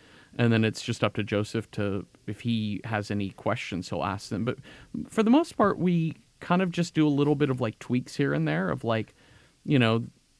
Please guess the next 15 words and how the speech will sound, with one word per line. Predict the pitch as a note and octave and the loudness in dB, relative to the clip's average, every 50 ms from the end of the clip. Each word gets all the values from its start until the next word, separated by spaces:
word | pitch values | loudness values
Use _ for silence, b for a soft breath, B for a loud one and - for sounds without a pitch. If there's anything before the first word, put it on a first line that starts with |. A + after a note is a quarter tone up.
| _ _ _ | _ _ _
here | - B2 C#3+ C3 | 2 4 6 8
I | B2 A2 | 8 8
added | F#2 B2 B2 B2+ B2 A2 | 6 6 4 4 4 2
a | A2 | 0
joke | G2 - A2 G#2+ A2+ B2+ C3 - | -2 0 0 2 2 0 0 -2
on | A#2 A#2 A#2 | -2 -2 -2
the | A2+ | -2
second | - - B2 - B2+ - | -2 -2 -2 -2 -2 -2
page | - B2+ C3 D3 D#3 D#3+ - - - - - | 0 0 0 0 -2 -2 -4 -8 -10 -6 -4
and, | A2+ A2 A2 G#2+ A2 A2 G#2+ G#2+ G#2 - - _ _ _ - - - | -2 0 0 0 0 0 0 -2 -4 -8 -14 _ _ _ -20 -12 -6
you | - A#2 A2 | -4 -2 0
know, | G#2+ G#2+ G#2 G#2+ | 0 0 -2 -2
kind | - - A#2 A2 | -4 -2 -2 -2
of, | A2 A2 | -2 -2
like, | A2 G#2 G2+ G2 b | -2 -2 -2 -4 b